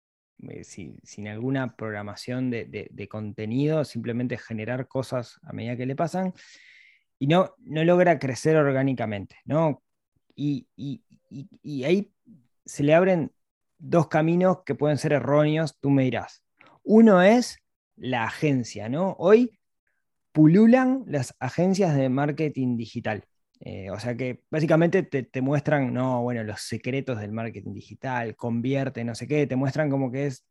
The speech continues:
tipo rocket science, básicamente, y te cobran muy caro, cada vez cobran más caro, y a mí,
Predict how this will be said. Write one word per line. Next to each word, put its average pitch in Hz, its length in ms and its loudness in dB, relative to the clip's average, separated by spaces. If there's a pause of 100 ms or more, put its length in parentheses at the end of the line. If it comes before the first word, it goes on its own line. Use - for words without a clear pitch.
(160)
tipo 107 340 -10
rocket 131 380 -10
science, 135 480 -4
básicamente, 135 680 -4 (840)
y 127 100 -2
te 127 80 -2
cobran 143 420 4 (140)
muy 151 340 6
caro, 147 280 2
cada 123 140 -2
vez 117 100 -8
cobran 135 300 0
más 127 200 -2
caro, 139 420 0
y 123 280 -10
a 87 80 -12
mí, 131 240 -4